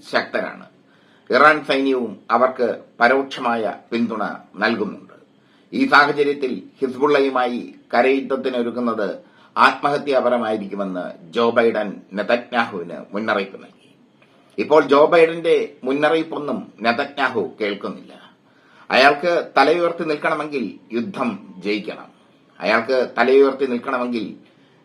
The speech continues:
ലബനനിലെ പാവപ്പെട്ടവരെ കൊല്ലണം. ഇസ്രായേലിലെ തെരുവീഥികളിൽ നെതന്യാഹുവിനെതിരെ പ്രതിഷേധം ഇരമ്പുകയാണ്. ഇന്നും പ്രതിഷേധം ഉണ്ടായി. ബന്ദികളാക്കിയ തങ്ങളുടെ പൗരന്മാരെ വിട്ടുകിട്ടണം എന്നാണ് ജനങ്ങൾ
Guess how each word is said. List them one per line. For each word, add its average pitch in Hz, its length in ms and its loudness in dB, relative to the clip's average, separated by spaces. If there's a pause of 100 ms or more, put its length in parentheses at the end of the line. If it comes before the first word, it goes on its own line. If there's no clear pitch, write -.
ലബനനിലെ 131 600 0
പാവപ്പെട്ടവരെ 120 880 2 (140)
കൊല്ലണം. 104 420 -4 (440)
ഇസ്രായേലിലെ 147 760 2 (100)
തെരുവീഥികളിൽ 135 720 0 (400)
നെതന്യാഹുവിനെതിരെ 131 1000 0 (120)
പ്രതിഷേധം 117 640 -2 (120)
ഇരമ്പുകയാണ്. 98 720 -6 (300)
ഇന്നും 131 440 -2
പ്രതിഷേധം 101 640 -6 (160)
ഉണ്ടായി. 90 440 -6 (680)
ബന്ദികളാക്കിയ 156 640 0
തങ്ങളുടെ 139 420 -2
പൗരന്മാരെ 123 720 0 (100)
വിട്ടുകിട്ടണം 127 720 -4
എന്നാണ് 110 600 -4
ജനങ്ങൾ 117 520 0